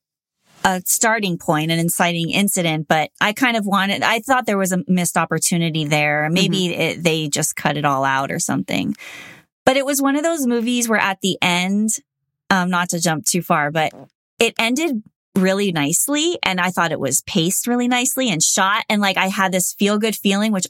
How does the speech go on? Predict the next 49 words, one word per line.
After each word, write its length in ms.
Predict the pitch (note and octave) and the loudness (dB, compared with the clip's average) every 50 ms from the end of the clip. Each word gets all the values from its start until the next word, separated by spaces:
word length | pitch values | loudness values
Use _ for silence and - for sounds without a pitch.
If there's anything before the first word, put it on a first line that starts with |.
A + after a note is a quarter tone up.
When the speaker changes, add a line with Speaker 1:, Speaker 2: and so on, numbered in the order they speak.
| - | 0
Speaker 1:
always 340 | - A3 A3 A#3 B3 C4 B3 | 2 2 2 2 0 0 0
makes 180 | A3+ G3+ G3 - | 0 0 0 0
me 100 | G3+ F#3+ | 0 0
feel 160 | F3 - F#3 | 0 2 0
like 160 | F3+ F3 F3 F3 | 0 0 0 2
an 80 | E3 | 2
asshole 480 | C#3+ D#3+ E3 E3+ F3+ - G3+ F#3+ F#3+ F#3+ | 2 2 2 0 0 0 0 0 2 2
when 120 | F3+ F3 | 0 0
a 60 | E3+ | 0
movie 340 | E3 E3+ F3 F3 F3+ F#3+ - | 0 0 0 0 0 0 0
ends 420 | - - E3+ E3+ F3+ F3+ - - - - - - - - | 0 0 0 0 0 0 -2 -4 -6 -8 -14 -12 -4 0
really 240 | F3+ F#3+ F3+ F#3+ F#3+ | 2 2 2 2 2
well. 360 | F3 E3+ D#3+ D#3+ F3 F#3 - - | 2 2 2 2 2 0 0 0
And 160 | - F#3 F3 | 0 2 2
I 80 | F3 E3+ | 2 0
hated 320 | E3+ F3 E3+ F3 E3+ F#3 | 0 0 0 0 2 2
it. 100 | G3 - | 0 0
I'm 140 | F3 G3 G3 | 0 0 0
like, 240 | G#3 G3+ G3+ G3+ - - | 0 0 -2 -4 -4 -2
"Oh, 220 | - E4+ E4+ - - - - - - - - - - - - - - - - | 0 0 0 -2 -6 -8 -12 -14 -14 -12 -12 -12 -14 -16 -16 -14 -8 -2 0
oh, 640 | C4 D#4+ F#4 G#4+ G#4+ G4+ B3 G#3 F#3+ E3+ D#3+ D#3+ - | 2 2 2 2 2 2 2 0 0 0 -2 -2 0
you 140 | - B3 B3+ | 0 2 2
know, 80 | B3+ B3+ | 2 2
maybe 280 | B3+ C4+ D#4 E4 F4 | 2 2 2 2 2
I 100 | F#4 F4 | 2 2
should 220 | G4 - - A4 A4 | 2 0 0 0 0
have 120 | A4 C#4+ G#3+ | 0 0 2
liked 380 | G#3 F#3+ F3+ F3 - - - | 2 2 2 0 -2 -2 0
it." 200 | F3+ E3 E3 D#3 | 0 0 0 0
And, 160 | E3 E3+ E3+ - | 0 0 0 0
and 420 | - F#3 F#3 F3+ F3+ F3 E3+ - - | 0 0 0 0 0 -2 -2 0 0
it 140 | - A3 E3+ | 2 2 2
left 220 | A3 A3 G#3+ - | 2 0 0 0
me 120 | A3 G3+ F#3+ | 0 0 0
with 120 | F3+ F3+ | 0 0
that 220 | F#3 F3 E3+ - _ - | 0 0 0 -2 _ -6
feeling 480 | - - G#3+ F#3+ G3 F#3 F3 E3+ E3+ | 0 2 2 4 4 2 0 0 0
where 120 | F3 F3 F#3 | 0 0 2
why 180 | A3+ C4+ E4 | 2 0 0
couldn't 340 | - - F#4+ G4+ F#4+ - - | -2 -4 -4 -4 -4 -2 0
the 120 | - B3 G#3 | 0 0 2
whole 300 | - - C#4 D4 D4 C4+ | 2 2 2 2 2 2
movie 320 | A#3+ B3 B3 A#3 G#3+ G3 | 0 0 0 0 2 2
have 160 | F3+ F3 F3 | 0 0 -2
felt 340 | - - A#3 G#3 G3+ F#3+ - _ - | -2 0 2 2 2 0 -4 _ -2
like 260 | - G3 F#3 F3+ - | 0 2 2 2 0
that? 240 | - E3 C3+ - - - _ _ - | -2 -2 -2 -2 -6 -10 _ _ 0
Speaker 2:
Mm-hmm. 340 | - F#3 F3 F3 F3 E3 F3+ - - - - - - _ _ _ _ - | 0 2 2 0 -2 -4 -6 -8 -14 -18 -20 -20 -20 _ _ _ _ -2
I 240 | A#3 A#3 A#3 A#3+ | -2 -2 -2 -4